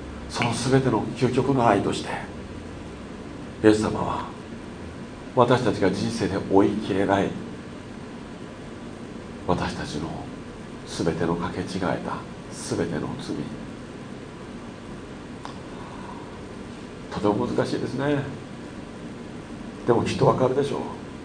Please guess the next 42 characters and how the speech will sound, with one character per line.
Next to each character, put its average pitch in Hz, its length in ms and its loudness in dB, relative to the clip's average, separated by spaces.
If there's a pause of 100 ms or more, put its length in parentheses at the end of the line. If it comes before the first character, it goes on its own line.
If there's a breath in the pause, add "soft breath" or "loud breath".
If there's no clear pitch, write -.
(460)
私 101 280 6
た 101 80 2
ち 95 80 -2
の 98 140 2
内 107 200 -2
側 101 180 2
に、 104 120 0 (840)
と 107 80 2
て - 80 2
も 104 100 4
不 98 40 0
思 - 180 -2
議 101 60 0
で 101 100 0
す - 140 -6
が、 - 80 -6 (1040)
良 113 200 12
心 82 240 2
と - 80 -4
い 90 80 0
う 90 60 -2
形 90 300 -4
で 92 120 -6 (920)
神 82 240 2
が 71 60 0
語 71 60 -4 (160)
り 82 80 0
か 85 120 -4
け 80 80 -6
る。 - 60 -8 (1800)
で 104 80 6
す 95 80 2
か 98 80 2
ら、 78 140 2 (1300)
も 95 100 6
ち 101 100 4
ろ 98 80 6
ん - 20 6
私 90 240 4
た 92 80 2
ち 90 120 -2
が 73 140 2